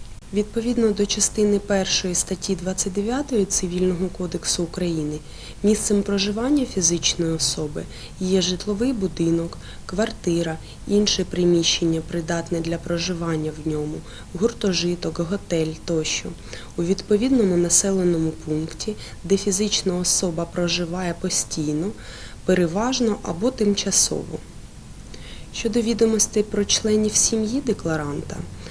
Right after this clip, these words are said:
необхідно зазначити, що пон-, поняття членів сім'ї декларанта може бути застосовано лише за умови сукупності обов'язкових ознак. Це спільне проживання,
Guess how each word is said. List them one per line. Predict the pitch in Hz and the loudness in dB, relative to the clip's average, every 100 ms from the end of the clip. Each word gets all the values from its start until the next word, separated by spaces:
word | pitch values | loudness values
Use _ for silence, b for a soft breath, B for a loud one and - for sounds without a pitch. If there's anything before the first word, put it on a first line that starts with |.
| B | B
необхідно | 190 190 - 240 247 233 | -2 0 0 4 6 6
зазначити, | 220 202 196 165 - - - | 4 6 6 6 0 -4 -2
що | 190 - | 0 0
пон-, | - 196 202 | 0 2 2
поняття | - 202 208 214 - 277 | 2 4 4 4 2 0
членів | 320 - 190 165 165 | 0 0 2 4 4
сім'ї | - - 170 160 156 - | 2 2 2 2 0 -4
декларанта | - 170 165 156 156 - - | -4 -2 -2 -2 -6 -6 -2
може | 190 226 | 0 2
бути | 214 214 220 208 | 2 -2 0 0
застосовано | 190 190 - - - 254 233 196 170 B B - | 0 -2 0 2 2 2 2 2 0 B B -2
лише | 185 180 - 240 226 | 2 4 6 6 4
за | 190 | 2
умови | 185 196 226 202 | 2 2 2 2
сукупності | 185 - - 240 240 214 196 - 180 | 2 0 -2 -4 0 2 2 0 -2
обов'язкових | 165 175 180 170 - 208 202 - | 0 0 2 0 0 -2 -2 -2
ознак. | 202 180 165 156 - - - B B B B B - | -2 0 -2 -2 -6 -10 -14 B B B B B -4
Це | - 202 | 2 4
спільне | 190 - 254 254 | 4 2 2 4
проживання, | 196 190 185 175 160 156 151 151 | 2 2 2 0 0 -2 -4 -4